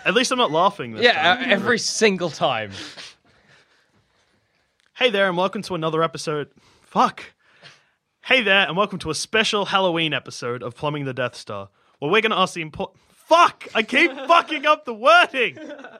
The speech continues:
Speaker 1: Hey there. Fu-
Speaker 2: You know what's good, though, is it gets Dusha to, like, the right level of angriness for the episode.
Speaker 1: Like, fucking welcome to Plumbing the, I'm so mad!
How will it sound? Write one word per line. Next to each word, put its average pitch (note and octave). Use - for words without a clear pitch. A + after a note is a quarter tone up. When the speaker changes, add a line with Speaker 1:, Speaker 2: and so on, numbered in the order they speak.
Speaker 1:
Hey D#4
there. G#3+
Fu- -
Speaker 2:
You A#3+
know D4
what's -
good, D4
though, G3+
is A3+
it A#3
gets C#4+
Dusha C#4
to, A3+
like, A3
the G#3+
right G3+
level G3+
of E3+
angriness G#3
for -
the G3+
episode. B3
Speaker 1:
Like, A3+
fucking E4
welcome E4
to B3
Plumbing C#4+
the, A#3
I'm D#4
so F4+
mad! A#3+